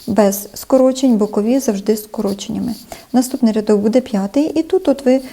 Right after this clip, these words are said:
знову-таки дивитесь: біля маркеру стоїть виворотна і лицьова, ось справа, а тут буде стояти виворотна і лицьова зліва. Так? Тому,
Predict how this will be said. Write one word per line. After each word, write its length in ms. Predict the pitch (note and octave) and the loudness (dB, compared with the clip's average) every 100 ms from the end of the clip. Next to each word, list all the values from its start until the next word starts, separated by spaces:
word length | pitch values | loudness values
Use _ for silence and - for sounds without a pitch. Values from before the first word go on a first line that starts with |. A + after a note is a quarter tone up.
| - | -8
знову-таки 560 | A3+ B3+ C#4+ C#4+ C#4+ B3 | 2 6 6 4 2 4
дивитесь: 540 | A3 G#3 G3 G3 G3 - - B3 | 4 4 2 -2 -4 -10 -8 2
біля 260 | C#4 C#4 | 4 6
маркеру 460 | A3 G#3 G3+ G3+ G#3 | 4 2 -2 -2 -2
стоїть 300 | G#3+ G#3 G#3 | 0 0 2
виворотна 540 | A3+ G3+ F#3+ F#3+ G3 - | 0 0 -2 -2 -4 0
і 120 | A#3+ | 2
лицьова, 640 | A3+ A3 - G3+ F#3+ G#3 C#4 - _ _ _ _ _ - | 2 0 -2 -2 0 0 -2 -8 _ _ _ _ _ -4
ось 300 | A3 A3 - _ - | -4 -6 -14 _ -18
справа, 580 | - - A#3 A3 G#3+ G#3 - - - - | -12 -2 2 2 0 -4 -8 -20 -20 -2
а 120 | - | 0
тут 220 | A#3+ C4+ G#3+ | 2 2 4
буде 180 | G#3+ | 2
стояти 280 | G#3 A3 G#3+ | 2 0 2
виворотна 440 | F#3+ A#3+ C#4 C4+ A#3 | 2 4 2 2 2
і 60 | |
лицьова 480 | G3+ G3 G#3 G3 A3+ - - | 0 -4 -4 -2 -4 -8 -6
зліва. 540 | G3+ G#3 G3+ F#3+ F3+ - | -2 2 2 2 -2 -2
Так? 260 | C#4 D4 - - - | -2 -2 -12 -20 -6
Тому, 480 | A#3 A3 G#3 A3 | 0 2 2 2